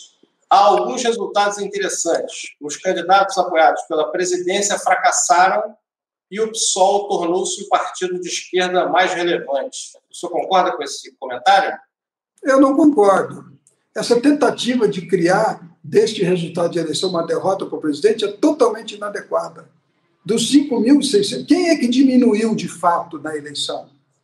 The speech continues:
Speaker 2: O P T, que é o adversário, é, primeiro do presidente Bolsonaro.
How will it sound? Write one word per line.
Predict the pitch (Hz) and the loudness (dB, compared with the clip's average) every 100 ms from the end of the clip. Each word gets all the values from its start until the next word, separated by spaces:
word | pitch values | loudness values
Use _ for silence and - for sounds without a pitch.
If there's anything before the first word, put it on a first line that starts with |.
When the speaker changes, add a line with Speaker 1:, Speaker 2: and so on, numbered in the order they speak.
| _ _ | _ _
Speaker 2:
O | 233 | -4
P | - 330 | -2 0
T, | 311 330 269 - _ _ _ | 2 2 0 -8 _ _ _
que | - | 2
é | 220 262 | 4 6
o | 294 | 6
adversário, | 196 175 185 160 202 202 214 151 - _ _ | 4 0 -4 -4 -4 -2 -4 -6 -12 _ _
é, | 160 160 156 - - - - - _ _ | -6 -4 -4 -10 -10 -14 -14 -18 _ _
primeiro | 170 180 208 277 180 | -2 4 4 4 2
do | 147 147 | -2 -4
presidente | 147 139 147 160 143 - - - _ _ _ | -6 -8 -4 -4 -4 -6 -16 -18 _ _ _
Bolsonaro. | 156 160 160 151 151 139 | -6 -2 -2 -2 -4 -6